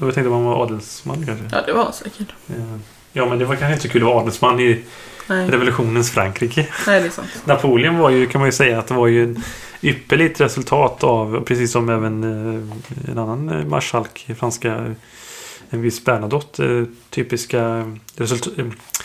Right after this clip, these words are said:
Speaker 1: produkter av revolutionen. För de hade ju kunnat göra en militär karriär utan att vara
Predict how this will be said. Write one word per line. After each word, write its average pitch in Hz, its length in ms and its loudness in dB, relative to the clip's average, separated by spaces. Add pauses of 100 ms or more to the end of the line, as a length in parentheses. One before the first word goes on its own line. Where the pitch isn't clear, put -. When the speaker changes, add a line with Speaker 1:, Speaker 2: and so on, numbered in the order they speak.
(240)
Speaker 1:
produkter 143 440 2
av 110 260 6
revolutionen. 113 560 -4
För - 120 -4
de 123 320 2
hade 120 160 2
ju 120 60 0
kunnat 123 260 0
göra 117 200 4
en 123 60 0
militär 135 260 0
karriär 110 440 -2
utan 120 380 -4
att 127 100 -4
vara 113 360 -6